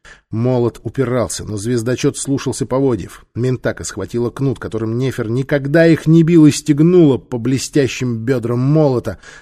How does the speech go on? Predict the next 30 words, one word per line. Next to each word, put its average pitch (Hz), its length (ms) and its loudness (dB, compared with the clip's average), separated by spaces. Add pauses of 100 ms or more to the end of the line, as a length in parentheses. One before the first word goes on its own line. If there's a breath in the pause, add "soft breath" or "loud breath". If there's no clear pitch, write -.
оставив 113 440 -4
рубец 117 480 -2
толщиной 110 540 -6
с - 100 -10
ее 104 160 -4
большой 104 380 -4
палец. 107 580 -6 (280 loud breath)
"Ха!" — - 680 2 (280 loud breath)
закричала 139 720 0
она. 139 260 -2 (120)
"Тяни, 226 480 4
проклятый 175 720 0
молот!" 185 560 2 (340 loud breath)
Испуганный 131 500 -4
молот 131 380 0
рванулся 123 480 -4
вперед, 135 400 -2
и 113 40 -4
они 120 200 -4
тяжело 131 340 0
поскакали 117 520 -4
ко 127 140 -4
льву. 127 260 0 (720)
Все 123 240 -4
внимание 107 420 -4
зверя 95 320 -4
было 95 200 -6
сосредоточено 101 680 -8
на 101 140 -8
кричащей, 101 600 -8